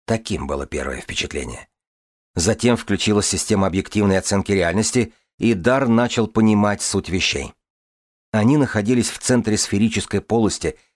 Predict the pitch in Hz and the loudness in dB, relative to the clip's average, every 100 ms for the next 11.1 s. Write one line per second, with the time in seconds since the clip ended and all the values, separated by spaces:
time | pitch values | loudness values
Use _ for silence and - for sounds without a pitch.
0 | _ 82 104 127 113 113 98 - 107 104 | _ -2 0 2 2 0 -2 -4 -4 -2
1 | 101 - - 80 101 117 135 - _ _ | -2 -2 -4 -2 -2 0 -4 -4 _ _
2 | - - - 185 92 - 101 90 95 - | -10 -2 0 2 -2 -2 -2 0 -2 -4
3 | 85 101 98 95 90 - - 123 104 - | -2 0 0 -2 -2 -4 0 0 0 -4
4 | 78 78 104 98 82 85 - 107 104 - | -6 -4 -2 -2 -2 -4 -4 -2 -2 -2
5 | 92 78 87 90 80 65 _ _ _ _ | 0 0 0 0 -2 -2 _ _ _ _
6 | 87 82 80 76 76 71 80 - 90 104 | 0 0 0 -2 -6 -6 -6 -4 -4 0
7 | 101 73 69 - _ _ _ _ _ - | 0 -2 -8 -12 _ _ _ _ _ -4
8 | 78 80 90 90 71 71 73 101 - 90 | -2 2 2 0 -2 -4 0 0 0 -4
9 | - - 87 - 85 92 90 - 85 95 | -6 -6 -4 -2 0 0 0 0 0 0
10 | 92 90 90 - 82 87 - 104 101 123 | 0 -2 -4 -2 -2 -2 0 -2 2 0
11 | 78 | -2